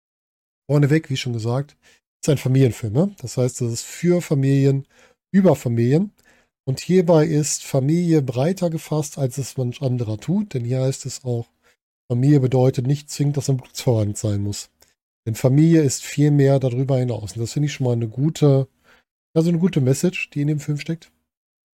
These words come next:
die man einfach nur rauslesen muss und mitkriegen muss.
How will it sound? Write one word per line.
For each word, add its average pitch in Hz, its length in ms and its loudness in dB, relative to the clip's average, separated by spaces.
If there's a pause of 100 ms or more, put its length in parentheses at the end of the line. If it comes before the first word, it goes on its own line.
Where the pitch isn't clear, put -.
(220)
die 139 40 -2
man 143 140 2
einfach 135 260 2
nur 123 240 4
rauslesen 123 840 0
muss 120 240 -4
und 113 160 -4
mitkriegen 120 420 -8
muss. 113 240 -10